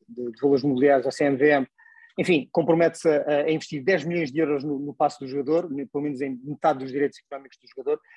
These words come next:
A minha questão aqui, eh, é, um, é uma coisa um bocadinho paralela, é que há aqui uma pequena manigância que os clubes de futebol fazem, são todos, eu diria que o, o Porto, o Benfica e o Sporting fizeram isto, que é utilizar um programa que foi criado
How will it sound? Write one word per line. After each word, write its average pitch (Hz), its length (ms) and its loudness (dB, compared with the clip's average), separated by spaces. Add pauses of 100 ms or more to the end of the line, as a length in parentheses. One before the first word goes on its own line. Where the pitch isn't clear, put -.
(180)
A 190 60 2
minha 208 160 4
questão 202 260 0
aqui, 196 480 -4
eh, 165 300 2
é, 185 40 4
um, 180 300 -4
é 180 60 2
uma 170 200 -2
coisa 165 200 -2
um - 20 -2
bocadinho 160 320 -4
paralela, 139 540 2 (360)
é 175 160 2
que 180 440 -2
há 175 80 0
aqui 208 180 -4
uma 185 240 -4
pequena 170 420 -2
manigância 156 600 -4
que - 80 -14
os 143 100 -12
clubes 156 260 -10
de - 100 -20
futebol 143 260 -4
fazem, 135 340 -2
são 147 180 -8
todos, 131 360 -6
eu 139 80 -6
diria 147 340 0
que - 140 -10
o, 127 200 -8
o 135 240 -6
Porto, 139 360 -2
o - 20 -8
Benfica 131 420 -6
e 127 40 -20
o - 20 -18
Sporting 131 420 -4 (400)
fizeram 160 440 2
isto, 151 200 -2
que 160 220 2
é 151 60 -4 (200)
utilizar 185 480 0
um 180 140 0
programa 170 460 0
que - 80 -10
foi 151 100 -4
criado 151 460 2